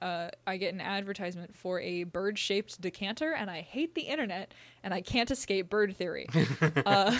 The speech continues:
Speaker 1: I can also get one that looks like a ship in a bottle.
Speaker 2: Yeah, 'cause they said that, you know,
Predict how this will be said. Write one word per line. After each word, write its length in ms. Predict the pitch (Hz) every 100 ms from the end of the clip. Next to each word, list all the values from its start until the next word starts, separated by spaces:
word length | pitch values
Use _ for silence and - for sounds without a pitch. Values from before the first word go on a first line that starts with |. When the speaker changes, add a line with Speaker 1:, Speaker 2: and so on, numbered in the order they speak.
| - - - - _ _ _ _ _ - -
Speaker 1:
I 80 | 196
can 100 | 196
also 220 | 202 226
get 140 | 208
one 140 | 190 196
that 120 | 202
looks 220 | 202 -
like 120 | 214
a 40 | 202
ship 260 | - 202
in 60 | 180
a 40 |
bottle. 300 | 175 - - 139
Speaker 2:
Yeah, 180 | 165 110
'cause 240 | - 113
they 120 | 120
said 340 | 120 123 120 123
that, 240 | 120 - -
you 100 | 110
know, 240 | 107 107